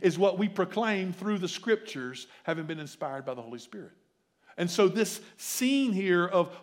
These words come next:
Paul laying on hands and the Spirit coming is not normative for us, because we know that when we profess faith in Jesus Christ and trust in Him, the Spirit does come and indwell within us.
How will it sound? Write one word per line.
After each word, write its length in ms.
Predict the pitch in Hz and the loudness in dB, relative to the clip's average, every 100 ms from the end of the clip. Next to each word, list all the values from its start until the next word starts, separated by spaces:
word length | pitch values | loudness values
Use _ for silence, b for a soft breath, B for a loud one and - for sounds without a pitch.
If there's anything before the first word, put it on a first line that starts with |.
| - | -2
Paul 400 | 226 233 220 185 | 2 4 6 6
laying 460 | 190 214 233 226 | 6 4 4 2
on 180 | 214 208 | 0 -2
hands 500 | 170 202 202 185 180 B B - | -2 -2 -2 -2 -6 B B -2
and 200 | 190 185 | 0 2
the 100 | 180 | 0
Spirit 580 | - - 240 233 214 - | -4 -6 -2 4 2 4
coming 360 | 214 196 165 165 B | 2 2 -2 -6 B
is 180 | 202 185 | -2 2
not 260 | 240 240 190 | 4 4 2
normative 720 | 180 196 220 277 247 202 175 | 2 4 4 4 2 0 0
for 260 | 180 143 | -2 0
us, 200 | 131 180 | 0 -2
because 340 | - 190 196 165 | -2 2 2 2
we 220 | 185 277 | -2 0
know 320 | 247 160 175 B B | 2 2 0 B B
that 180 | 190 185 | 0 2
when 180 | 208 196 | 0 0
we 120 | 220 | 0
profess 580 | - 180 - 233 277 - | 0 -4 2 2 2 0
faith 320 | 233 220 220 | -2 0 -2
in 100 | 180 | -4
Jesus 300 | 175 170 151 | -6 -6 -8
Christ 320 | 196 185 175 | -6 -4 -4
and 140 | 180 170 | -8 -8
trust 480 | - 240 269 - | -4 -2 -2 -2
in 140 | 220 185 | -4 -2
Him, 340 | 160 233 165 165 B | -2 0 -2 -6 B
the 80 | 202 | -4
Spirit 560 | 180 - 269 269 220 170 | -4 -2 2 2 2 0
does 260 | 262 277 | 0 0
come 360 | - 214 175 147 B B | -2 -2 -2 -4 B B
and 140 | 175 | -4
indwell 560 | 160 147 135 151 139 120 B B | -4 -6 -4 0 0 -4 B B
within 340 | 139 135 123 104 | -6 -6 -8 -10
us. 520 | 90 - - - | -12 -18 -20 -20